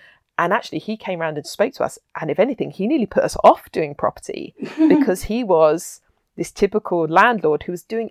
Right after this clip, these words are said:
Speaker 1: everything himself. And so for him, it was just all the negative side of property, not the positive side and the kind of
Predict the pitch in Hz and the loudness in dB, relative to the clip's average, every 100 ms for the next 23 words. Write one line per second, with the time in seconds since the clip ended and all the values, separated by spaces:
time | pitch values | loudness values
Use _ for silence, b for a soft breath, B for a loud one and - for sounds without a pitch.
0 | _ 196 - 185 156 156 147 - 269 196 | _ 0 0 -10 -14 -16 -12 -2 2 2
1 | - 147 147 156 - 151 196 240 - - | -2 -12 -8 -10 -8 -8 -4 -4 -6 -10
2 | - 175 - 156 156 147 170 226 208 - | -12 -14 -12 -10 -8 -2 0 0 -2 -6
3 | 165 - - 50 - - - - 139 - | -10 -2 0 0 -4 -12 -10 -6 -6 -6
4 | 147 139 151 156 - _ _ _ - 170 | -10 -8 -8 -10 -12 _ _ _ -2 -2
5 | 156 135 151 131 - b b b _ - | -2 -4 -4 -4 -6 b b b _ 0
6 | 139 143 147 - 131 104 | 0 0 -4 -8 -6 -6